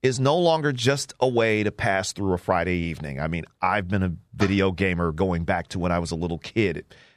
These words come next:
The thing is now, it's not just all fun and games.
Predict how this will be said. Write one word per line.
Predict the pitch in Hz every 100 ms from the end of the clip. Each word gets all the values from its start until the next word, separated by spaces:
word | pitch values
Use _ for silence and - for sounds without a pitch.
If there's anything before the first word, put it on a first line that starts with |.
| _ -
The |
thing | 92 147 131
is | 123 101
now, | 135 135 117 98 _ _ _ -
it's | 127 -
not | 147 156
just | 147 139
all | 127
fun | 120 127
and | 120
games. | 117 120 - -